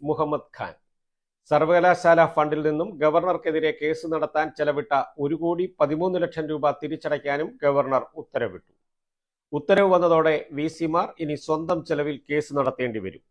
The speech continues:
കോടതി ചെലവുകൾക്കായി സർവകലാശാല ഫണ്ടിൽ നിന്നും പണം എടുത്തത് ദുർവിനിയോഗമാണെന്നും ഈ തുക തിരിച്ചടച്ച് റിപ്പോർട്ട് ചെയ്യണമെന്നുമാണ് വി സിമാർക്ക് ഗവർണർ ഉത്തരവിട്ടിരിക്കുന്നത്. പണം ചെലവഴിച്ച എല്ലാ വി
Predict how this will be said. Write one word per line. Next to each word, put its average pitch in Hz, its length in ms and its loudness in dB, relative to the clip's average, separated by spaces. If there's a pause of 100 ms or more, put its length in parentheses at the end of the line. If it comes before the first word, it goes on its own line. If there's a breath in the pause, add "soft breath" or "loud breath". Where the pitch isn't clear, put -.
(840)
കോടതി 170 380 6
ചെലവുകൾക്കായി 170 680 4 (220)
സർവകലാശാല 170 680 4 (140)
ഫണ്ടിൽ 147 340 0
നിന്നും 147 220 -2 (100)
പണം 151 240 2 (160)
എടുത്തത് 147 380 -2 (220)
ദുർവിനിയോഗമാണെന്നും 156 1040 0 (200)
ഈ - 20 -2 (120)
തുക 147 220 0 (140)
തിരിച്ചടച്ച് 151 720 -2 (220)
റിപ്പോർട്ട് 185 460 -2
ചെയ്യണമെന്നുമാണ് 139 760 -2 (220)
വി 143 80 -8 (100)
സിമാർക്ക് 143 540 -4 (180)
ഗവർണർ 135 400 2 (180)
ഉത്തരവിട്ടിരിക്കുന്നത്. 104 920 -8 (880)
പണം 160 220 4 (140)
ചെലവഴിച്ച 165 440 0 (320)
എല്ലാ 156 220 2 (160)
വി 147 100 -4